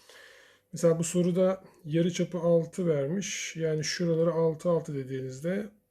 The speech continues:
O ile D'yi birleştirirseniz altı, B ile D'yi birleştirirseniz altı, D, B ile C zaten merkezi B olduğu için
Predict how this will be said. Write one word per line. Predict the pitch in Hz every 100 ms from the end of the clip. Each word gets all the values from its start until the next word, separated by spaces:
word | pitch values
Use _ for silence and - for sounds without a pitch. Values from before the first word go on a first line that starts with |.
| -
O | 160 175 170 156
ile | 139
D'yi | 139 135 131
birleştirirseniz | 131 127 113 - 135 131 - 127 117 107 - -
altı, | 147 131 123 - 175 185 -
B | 147 131 156 165
ile | 156 139
D'yi | 135 131 127
birleştirirseniz | 127 123 117 - - 127 117 - 139 180 175 - - _
altı, | 147 135 131 - - 180 196 - _ _ _ _ -
D, | 139 160 160
B | 147 135 170
ile | 165 143
C | 139 135
zaten | 135 135 139 127
merkezi | 127 127 127 156 139 139
B | 135
olduğu | 127 120 120
için | - 190 208 220